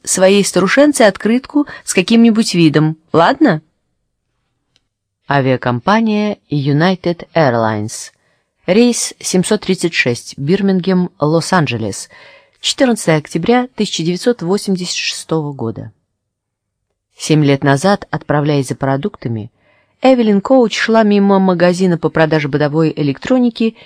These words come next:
и на экране телевизора, стоявшего в витрине, увидела какую-то подозрительно знакомую толстушку.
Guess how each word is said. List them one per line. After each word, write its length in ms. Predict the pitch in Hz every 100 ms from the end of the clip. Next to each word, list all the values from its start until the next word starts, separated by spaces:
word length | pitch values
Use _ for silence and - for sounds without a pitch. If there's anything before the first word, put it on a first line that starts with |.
| - _ _
и 160 | 226 233
на 160 | 233
экране 400 | 226 226 220 196
телевизора, 580 | 175 180 185 226 180 143
стоявшего 580 | - 151 160 156 - 147
в 140 | 131
витрине, 440 | 143 156 254 240 214
увидела 500 | 175 175 196 170 170
какую-то 460 | 170 170 170 165
подозрительно 1160 | - 170 151 156 147 143 165 220 - 233 240 226
знакомую 720 | 185 165 151 170 175 170 165
толстушку. 920 | - 143 139 - - 117 - - -